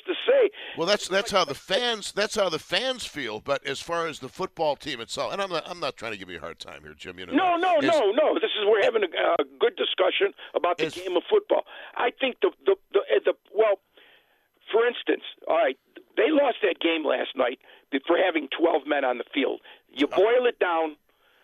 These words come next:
Speaker 1: the ki-, the Denver field goal kicker missed his first try. And then on the instant replay, they numbered each player on the field. It was a legitimate call. There were twelve Buffalo
Speaker 2: Yep.
Speaker 1: Bills on the no-good field goal attempt.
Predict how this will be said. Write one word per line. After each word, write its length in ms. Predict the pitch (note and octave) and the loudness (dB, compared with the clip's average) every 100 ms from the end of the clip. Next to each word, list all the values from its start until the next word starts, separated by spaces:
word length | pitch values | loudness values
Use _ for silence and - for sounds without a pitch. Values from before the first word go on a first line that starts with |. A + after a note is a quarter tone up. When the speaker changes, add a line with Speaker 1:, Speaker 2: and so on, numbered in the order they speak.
| _ _ _ | _ _ _
Speaker 1:
the 80 | B2+ | -4
ki-, 360 | - A3 - D#3+ | 0 0 0 0
the 120 | C#3+ C3 E3+ | 0 0 0
Denver 340 | F#3+ F#3+ G#3+ - | 0 2 0 2
field 180 | F#3+ E3+ | 2 2
goal 140 | E3 | 2
kicker 360 | - F3 E3 C#3 _ | 0 0 -2 -4 _
missed 300 | C3+ F#3+ - | 0 0 2
his 120 | D3+ - | -2 -2
first 240 | D3+ D3 - | 0 0 -2
try. 380 | E3 C#3+ A#2 - _ _ _ _ _ _ _ - | 0 0 -2 -10 _ _ _ _ _ _ _ -4
And 180 | B3+ A#2+ | 0 2
then 340 | A3 B3+ C4 - | 2 0 -6 -8
on 140 | - - | -2 2
the 120 | E4+ | 2
instant 400 | - - G#3 F3 | 2 0 -2 0
replay, 560 | F3+ E3+ E3+ E3 D#3 - _ _ _ | -2 0 2 4 2 -2 _ _ _
they 120 | D3+ D3+ | 0 2
numbered 420 | F#3 F#3 E3 C3 | 2 2 0 -2
each 160 | D#3 - | -4 -4
player 340 | - D#3 D3+ C#3+ | 2 4 4 2
on 120 | C3+ | 0
the 80 | B2+ - | -6 -4
field. 280 | C3+ A2+ C3 | -2 0 0
It 80 | |
was 140 | B2 B2 | 0 2
a 40 | |
legitimate 600 | B2+ C3+ - C#3+ C#3 C3 | 2 2 2 0 -2 -6
call. 260 | - B2 - | -2 0 0
There 120 | - | 0
were 160 | A2 - | -4 -6
twelve 420 | - D#3+ F3 E3+ - - _ - | 0 4 6 4 0 -10 _ 0
Buffalo 400 | E3 - D#3 C#3 | 0 0 0 2
Speaker 2:
Yep. 100 | B2+ | 2
Speaker 1:
Bills 300 | C3+ B2+ - - - | 2 0 -6 -12 -8
on 220 | - C3 B2 | -4 -2 -4
the 40 | |
no-good 480 | B2+ C#3+ D3 C#3+ C3+ - | 2 2 4 2 0 2
field 220 | D3+ C#3 | 4 4
goal 240 | G#2+ - | 0 0
attempt. 360 | - - - | -4 -6 -6